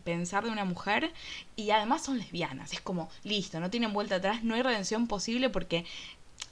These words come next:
en muchos sen-, es-, esta idea, digamos, del, del lesbianismo y cómo está tan metido, y en la cultura popular se va a ver mucho más claro en ciertos ejemplos,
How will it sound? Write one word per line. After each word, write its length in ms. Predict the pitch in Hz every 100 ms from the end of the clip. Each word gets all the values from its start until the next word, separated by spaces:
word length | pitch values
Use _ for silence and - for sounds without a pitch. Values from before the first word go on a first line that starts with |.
| -
en 200 | 196 202
muchos 380 | 233 262 240 208
sen-, 180 | 208 208
es-, 420 | 175 160 160 - -
esta 200 | 180 214
idea, 180 | 202 220
digamos, 320 | 196 196 208
del, 240 | 185 175 175
del 360 | 160 160 156
lesbianismo 600 | 156 151 156 185 220 202
y 80 | 175
cómo 240 | 196 208
está 300 | 190 180 180
tan 220 | 180 175 175
metido, 360 | 170 190 190
y 60 | 180
en 60 |
la 80 | 165
cultura 240 | 214 269 254
popular 320 | 233 208 233
se 160 | -
va 80 | 185
a 20 |
ver 100 | 180
mucho 300 | 185 185 185
más 280 | 170 175 - -
claro 260 | 180 180
en 120 | 170
ciertos 280 | 170 175 170
ejemplos, 440 | 165 175 175 175